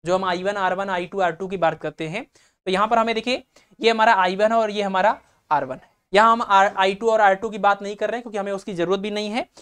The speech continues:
और दूसरा ये कि लाइट बाहर जा भी नहीं रही, ठीक है ना। तो बस यहाँ से आई की वैल्यू मिल जाएगी।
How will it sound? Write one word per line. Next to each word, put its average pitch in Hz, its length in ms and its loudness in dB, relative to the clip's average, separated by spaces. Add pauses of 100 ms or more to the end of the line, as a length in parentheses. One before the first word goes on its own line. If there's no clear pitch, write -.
(180)
और 190 100 2
दूसरा 208 240 0
ये 226 120 0
कि 233 80 -6
लाइट 190 300 2
बाहर 170 260 2
जा 160 140 4
भी 160 140 -2
नहीं 151 140 -6
रही, 143 160 -10 (460)
ठीक 262 80 0
है 254 60 0
ना। 151 100 -8 (920)
तो 285 200 10 (320)
बस 269 440 2
यहाँ 185 180 2
से 226 120 -4
आई 190 160 2
की 208 120 -8
वैल्यू 202 200 -2
मिल 220 120 -4
जाएगी। 226 340 -4